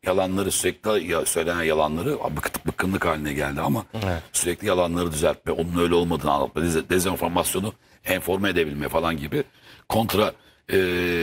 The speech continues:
Speaker 1: şeylerle yalanı düzeltme, e,
Speaker 2: Evet.
Speaker 1: vakit harcıyoruz, enerjimizi sarf ediyoruz boşuna.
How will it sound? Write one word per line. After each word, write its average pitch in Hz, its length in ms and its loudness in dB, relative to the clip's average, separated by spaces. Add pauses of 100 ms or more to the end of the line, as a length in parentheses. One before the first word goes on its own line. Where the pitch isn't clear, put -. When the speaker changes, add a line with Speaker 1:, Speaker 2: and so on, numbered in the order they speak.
(220)
Speaker 1:
şeylerle 95 600 0 (300)
yalanı 101 280 0
düzeltme, 107 380 0
e, 110 100 -2 (140)
Speaker 2:
Evet. 113 540 0
Speaker 1:
vakit 160 220 -2
harcıyoruz, 107 580 0
enerjimizi 143 600 0 (220)
sarf 80 280 -4
ediyoruz 76 340 -4
boşuna. 65 300 -6